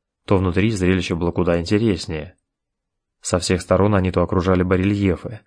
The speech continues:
таращились морды лепных львов, замерли в изощренных па козлоногие сатиры. Из скульптурных джунглей выглядывали совсем уж экзотические существа,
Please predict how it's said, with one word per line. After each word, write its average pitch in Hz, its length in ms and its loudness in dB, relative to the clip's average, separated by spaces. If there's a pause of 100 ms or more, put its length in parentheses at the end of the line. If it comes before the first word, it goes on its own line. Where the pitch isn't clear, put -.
(200)
таращились 90 500 0
морды 87 280 0
лепных 85 380 -4
львов, 87 460 -2 (340)
замерли 95 400 2
в 90 120 2
изощренных 92 600 0
па 90 280 -2 (120)
козлоногие 95 640 0
сатиры. 90 640 0 (720)
Из 98 160 0
скульптурных 98 540 2
джунглей 98 320 2
выглядывали 92 480 2
совсем 98 400 -2
уж 92 100 -4
экзотические 92 600 -2
существа, 95 720 -2